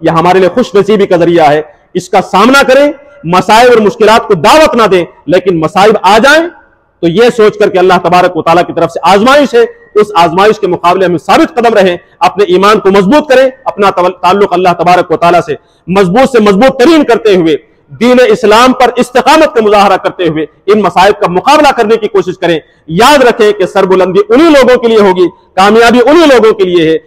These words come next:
जो ईमान और इस्तिकामत के साथ जिंदगी गुजारेंगे। अल्लाह ताला से दुआ है कि अल्लाह तबारक व तआला मौजूदा हालात में हम तमाम को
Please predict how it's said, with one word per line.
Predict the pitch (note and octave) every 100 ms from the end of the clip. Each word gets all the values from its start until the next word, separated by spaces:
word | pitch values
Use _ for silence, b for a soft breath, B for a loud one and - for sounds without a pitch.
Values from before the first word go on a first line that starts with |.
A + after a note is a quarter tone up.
| _ D3
जो | F3+ F3+
ईमान | F#3+ G#3+ B3 B3
और | - F3
इस्तिकामत | - E3+ E3+ E3+ E3+
के | D#3+
साथ | D3+ G#3
जिंदगी | D#3+ D3+ D3+
गुजारेंगे। | C#3 C3 B2 A2 - _ _ _ D#3+
अल्लाह | E3
ताला | D3+ D#3+
से | E3+ D#3+
दुआ | F3+
है | G#3+
कि | A3
अल्लाह | F#3 G3
तबारक | F#3+ F3 F#3 F#3+
व | F3+
तआला | F#3 A3 A#3+ - _ _ _ _ _ _ _ _ _ _ -
मौजूदा | D#3+ G#3 A3 A#3
हालात | G3 G3 A3 A#3+
में | G3+
हम | E3+ A3
तमाम | A3+ G#3 A#3+ A#3
को | F3+ D3+